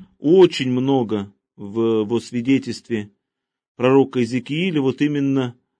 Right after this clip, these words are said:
выдает в нем такого вот священника. Очень много у него описаний, э, храмовых разных моментов, служебных, э,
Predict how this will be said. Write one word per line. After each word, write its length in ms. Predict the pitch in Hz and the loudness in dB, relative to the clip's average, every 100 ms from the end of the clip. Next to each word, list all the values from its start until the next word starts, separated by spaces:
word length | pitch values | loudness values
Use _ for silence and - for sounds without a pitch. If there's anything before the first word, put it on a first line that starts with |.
| _ | _
выдает 600 | 123 139 143 143 180 143 | 0 4 6 6 6 4
в 60 | 135 | -2
нем 360 | 143 156 131 - | -2 -2 -4 -6
такого 560 | - 131 - 156 156 135 | -6 -6 -2 2 4 4
вот 280 | 123 123 _ | 2 -4 _
священника. 1040 | - - 123 - - 143 120 98 87 _ _ _ _ _ - | -20 -10 -8 -8 -2 0 0 -4 -10 _ _ _ _ _ -4
Очень 320 | 147 143 151 | -2 -2 -4
много 380 | 151 175 156 147 | -2 -2 0 0
у 40 | |
него 220 | 147 143 | 0 2
описаний, 800 | 139 143 135 156 151 147 139 131 - _ _ _ | 0 -2 -6 -2 0 0 0 -2 -8 _ _ _
э, 200 | 117 113 | -8 -8
храмовых 840 | - 127 143 139 131 127 117 - _ _ _ - | -2 -2 0 0 0 -2 -6 -12 _ _ _ -10
разных 540 | 117 131 117 123 117 | -4 -2 -4 -6 -10
моментов, 680 | - 120 123 139 135 120 120 | -8 -6 -2 0 -2 -4 -8
служебных, 960 | - - 131 113 143 143 127 123 120 _ _ _ _ _ | -10 -10 -8 -2 2 2 2 -6 -8 _ _ _ _ _
э, 160 | 110 107 | -12 -10